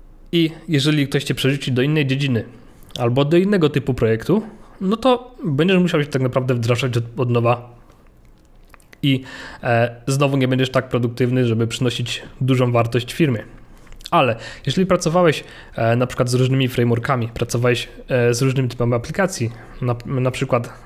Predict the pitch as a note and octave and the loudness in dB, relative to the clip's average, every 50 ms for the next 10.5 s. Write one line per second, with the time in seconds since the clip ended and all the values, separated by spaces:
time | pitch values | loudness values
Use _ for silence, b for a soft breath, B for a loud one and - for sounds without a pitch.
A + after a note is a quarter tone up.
0 | - B2 A#2+ A#2+ D#3 - - C#3+ A#2+ - - - B2 - C3 B2+ B2 B2 B2+ A#2+ | -2 0 0 0 0 0 -4 -4 -6 -4 -2 -2 -2 0 0 0 0 2 0 -2
1 | - - A#2+ - C3 C3+ D3 C3+ B2+ B2 A#2+ A#2+ B2 B2+ A#2+ A#2+ B2 C3+ D3+ C3+ | -2 -4 -2 0 2 2 2 2 0 -2 -2 0 2 2 2 2 2 2 2 2
2 | A#2 G#2+ A2+ B B B B B B B B B B B B - C3 A#2 A2+ - | 2 0 -2 B B B B B B B B B B B B -2 -2 -2 -2 -4
3 | - - - - - - - - - C3 B2+ C3 C3+ C3+ - - - F3 C#3 - | -10 -18 -20 -20 -20 -20 -20 -6 -2 0 2 4 4 4 4 2 2 2 2 2
4 | - C3 B2 B2+ C3 C#3 C#3 C3 - B2 A#2+ A#2+ A#2 A#2+ A#2+ B2+ B2+ C3 C#3 C#3+ | 0 -2 -2 2 2 2 2 2 0 0 0 2 2 2 4 2 2 2 2 2
5 | C#3+ B2+ B2 C3 C3+ D3+ D3+ B2+ A#2 G#2 - - - - - D#3+ C3 A#2 A2+ A#2 | 2 2 0 0 2 2 2 2 0 -2 -4 -8 -6 -2 0 2 2 2 0 0
6 | - C#3 C#3 C3+ B2+ B2+ A#2+ A#2 A#2+ A#2 A2+ - - - A#2 A2+ A2+ A2 A2 A2+ | 0 0 0 0 0 0 0 2 2 2 0 0 0 0 2 2 2 2 2 0
7 | A2 A2+ - - - - - - - D#3 D#3+ E3+ E3+ D3 D#3+ C#3 C3 C3 B2+ B2+ | -2 -4 -8 -12 -12 -10 -6 -2 0 2 2 2 2 2 2 0 0 0 0 2
8 | A2+ A#2 A2+ A2+ A2 - A2+ A#2 A#2+ A#2+ A#2 A#2 - A2+ - - A#2 - B2+ B2 | 2 2 2 2 0 0 0 0 2 2 2 0 -2 -4 -4 -4 -2 0 -2 0
9 | - B2+ A#2 - C#3+ C#3+ D3 - G#3 G3+ F3+ C3+ B2 A#2+ A#2+ A#2+ A#2+ A#2+ A#2+ A#2+ | -2 -4 -4 -2 -2 -2 0 2 2 4 4 4 2 2 0 2 2 4 4 4
10 | A#2+ A#2 A#2 A2 A#2+ B2 A#2 A#2 - | 2 2 2 2 2 2 2 0 -2